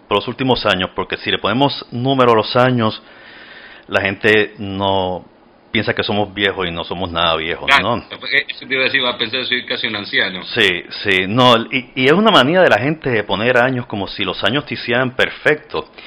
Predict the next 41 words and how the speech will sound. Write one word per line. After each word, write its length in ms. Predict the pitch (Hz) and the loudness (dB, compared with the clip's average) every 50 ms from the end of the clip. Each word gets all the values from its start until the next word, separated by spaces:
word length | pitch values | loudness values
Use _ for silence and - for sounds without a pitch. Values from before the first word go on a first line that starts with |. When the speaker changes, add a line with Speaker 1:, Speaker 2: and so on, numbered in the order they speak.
| - - - - - - - - - - - | -18 -18 -18 -18 -18 -20 -20 -20 -20 -10 -6
Speaker 2:
Sí, 60 | 98 95 90 85 | -4 -4 -2 -2
Speaker 1:
Y, 120 | 110 107 101 | -4 -4 -2
Speaker 2:
sí. 360 | 98 92 92 92 90 80 - _ _ _ _ _ _ _ | -2 -2 -2 -4 -4 -8 -10 _ _ _ _ _ _ _
Speaker 1:
y 160 | - 107 98 | -10 -8 -6
en 80 | 98 95 | -2 -2
la 80 | 92 92 | 0 0
Speaker 2:
Es 40 | |
Speaker 1:
música, 380 | 92 101 98 98 98 202 190 160 | 0 -2 -4 -2 -2 2 4 4
Speaker 2:
verdad. 140 | 143 - - | 4 4 2
Speaker 1:
los 260 | - 123 104 - - | 0 -2 -2 0 2
años 220 | 135 160 202 196 160 | 0 2 2 2 2
no 80 | 135 | 2
te 80 | 117 120 | 2 0
hacen 160 | - 131 104 | -2 -2 -4
perfecto, 600 | - 95 85 - - - 90 82 - - - 95 85 | -4 -4 -4 -4 -4 -4 -4 -4 -4 -6 -8 -8 -6
lo 80 | 85 | -6
que 80 | - 90 | -6 -6
te 40 | - | -8
hace 100 | - 135 | -4 -2
perfecto 500 | - 131 127 - - 131 123 - - - | -2 -4 -4 -2 -2 -4 -4 -2 -2 -4
es 80 | 123 113 | -2 2
la 180 | 107 87 - | 0 0 0
práctica 320 | - - 123 - - 123 113 | 0 -4 -6 -4 -4 -4 -4
constante, 560 | 110 92 - - 123 120 123 120 - 95 82 | -4 -6 -6 -4 -4 -4 -4 -4 -6 -8 -8
¿no? 300 | 87 101 120 131 120 - - _ | -6 -6 -6 -8 -8 -12 -16 _
Y 360 | 82 85 82 82 82 78 76 - - - - - | -12 -12 -10 -10 -12 -14 -18 -20 -20 -20 -14 -8
nunca 260 | 104 123 127 - 175 | -6 -6 0 2 2
vas 120 | 170 160 | 4 4
a 20 | 151 | 2
llegar 180 | 139 147 151 | 2 2 2
a 60 | 147 139 | 0 0
ser 160 | - 147 - | 0 -2 -2
perfecto, 640 | 127 117 - - 185 180 - - - 76 - - - | -4 -4 -2 -4 -6 -6 -4 -6 -6 -6 -6 -8 -8
o 40 | |
sea, 120 | - 95 87 | -8 -8 -6
siempre 320 | - - 101 98 - 131 | -4 -4 -6 -2 -2 -4
encuentras 360 | 117 - - 117 113 - 110 | -4 -2 -4 -4 0 0 0
nuevas 320 | 95 98 98 92 90 87 - - | 0 0 0 0 0 -2 -4 -4
cosas, 340 | - 117 117 - - 82 | -2 -2 -2 -2 -4 -6
nuevas 300 | 82 82 82 87 - - - | -4 -4 -4 -4 -6 -4 -2
técnicas. 480 | - 104 104 87 78 - - 76 76 | -2 -2 -2 -4 -6 -4 -4 -6 -6